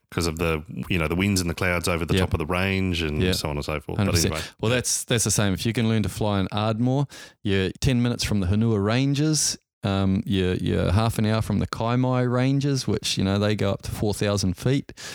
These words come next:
Speaker 2: Um, there's mountain flying within a stone's throw. There's, um, there's coastal. There's, you know, you've got a big venturi from mostly west, west to east, but you've got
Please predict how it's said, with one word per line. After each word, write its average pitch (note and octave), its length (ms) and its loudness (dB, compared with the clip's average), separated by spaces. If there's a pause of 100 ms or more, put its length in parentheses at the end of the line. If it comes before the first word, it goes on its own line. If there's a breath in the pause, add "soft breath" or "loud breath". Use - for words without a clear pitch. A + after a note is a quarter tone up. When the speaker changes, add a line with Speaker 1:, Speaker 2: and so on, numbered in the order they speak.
(320 loud breath)
Speaker 2:
Um, G2 240 0
there's F#2 160 0
mountain G#2+ 340 0
flying A2+ 680 0 (380)
within G#2 280 0
a F#2+ 100 2
stone's G#2+ 500 0
throw. A2 360 0
There's, F#2 520 0
um, F#2+ 360 2 (220)
there's F2 220 2
coastal. A2 680 0
There's, F2 440 0 (380 loud breath)
you G2+ 60 0
know, G2 120 2
you've G2 320 -2
got G2 140 0
a F2 40 0
big G2+ 240 -2
venturi G#2+ 540 0
from F#2 440 0
mostly G2+ 360 0
west, G#2+ 380 0
west A2+ 320 0
to G2 140 -2
east, B2+ 240 0
but G2 220 0 (500 loud breath)
you've G2+ 200 -2
got - 200 -2